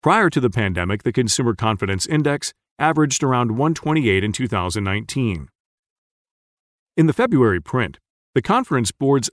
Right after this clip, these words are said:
labor differential, or the number of those saying jobs are hard to come by, subtracted from those saying jobs are plentiful,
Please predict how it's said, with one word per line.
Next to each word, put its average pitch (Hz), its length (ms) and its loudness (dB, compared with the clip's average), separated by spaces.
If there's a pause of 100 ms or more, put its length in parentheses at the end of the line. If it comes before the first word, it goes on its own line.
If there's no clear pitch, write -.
labor 131 320 4
differential, 98 640 -4 (100)
or 120 200 0
the 147 100 -2
number 269 260 -2
of 160 120 0
those 151 380 4
saying 147 360 0
jobs 123 340 -2
are 107 60 2
hard 107 160 2
to 90 60 -6
come 226 260 -2
by, 78 300 -6 (360)
subtracted 180 680 0
from 127 160 0
those 113 380 2
saying 110 240 -2
jobs 98 360 0
are 90 80 -4
plentiful, 87 540 -4